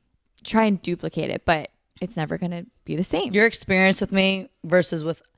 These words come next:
Speaker 2: others is always gonna be different. Like,
Speaker 1: Yeah.
Speaker 2: and that their ex-, your s-,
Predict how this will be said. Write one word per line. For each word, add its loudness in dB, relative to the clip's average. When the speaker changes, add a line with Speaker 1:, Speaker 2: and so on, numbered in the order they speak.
Speaker 2:
others 4
is -4
always 4
gonna 0
be 2
different. -4
Like, 4
Speaker 1:
Yeah. 2
Speaker 2:
and 4
that 0
their 4
ex-, -2
your 4
s-, 0